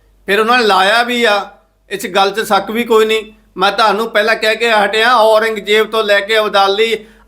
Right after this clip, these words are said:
ਅੱਜ ਤੱਕ ਦਾ ਇਤਿਹਾਸ ਪੜ੍ਹ ਲਓ। ਮੱਸੇ ਰੰਗੜ ਤੋਂ ਬਾਅਦ ਇੰਦਰਾ ਗਾਂਧੀ ਆਈ,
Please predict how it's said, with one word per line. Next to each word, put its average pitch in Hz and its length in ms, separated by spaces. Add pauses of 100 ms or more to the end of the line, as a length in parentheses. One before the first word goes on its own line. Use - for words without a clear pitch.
(140)
ਅੱਜ 202 60 (160)
ਤੱਕ 208 180
ਦਾ 214 160
ਇਤਿਹਾਸ 214 340
ਪੜ੍ਹ 202 240
ਲਓ। 233 180
ਮੱਸੇ 208 260
ਰੰਗੜ 220 240
ਤੋਂ 220 180
ਬਾਅਦ 202 540 (960)
ਇੰਦਰਾ 208 300
ਗਾਂਧੀ 220 360
ਆਈ, 226 440